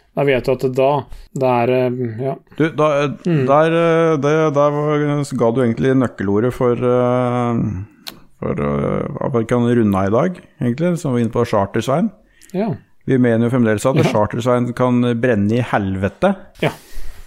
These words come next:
Speaker 2: Det var noe annet også, var det ikke det vi kan?
Speaker 1: Det gjør vi.
Speaker 2: Charter-Svein kan brenne i helvete, eller hva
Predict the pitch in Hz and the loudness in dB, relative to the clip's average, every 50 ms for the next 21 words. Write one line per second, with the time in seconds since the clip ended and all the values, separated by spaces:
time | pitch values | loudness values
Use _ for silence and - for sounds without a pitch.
0 | - - - - 107 123 131 127 101 104 110 - 131 147 143 123 113 139 123 120 | -20 -16 -8 -2 0 2 2 4 2 2 2 2 2 2 2 2 2 0 2 2
1 | 120 120 120 123 - 135 135 - - - 233 190 143 127 110 - _ _ _ _ | 2 2 2 0 2 0 -2 -2 -2 -2 0 2 2 0 -2 -4 _ _ _ _
2 | _ - - - 113 101 - 123 117 120 120 123 127 120 131 120 117 107 104 107 | _ -10 -4 -2 -2 0 0 -2 -2 0 0 0 0 0 0 2 2 2 2 0
3 | 113 120 110 101 98 - - 143 143 143 139 | 0 0 -2 -2 -4 -4 -2 -2 0 2 2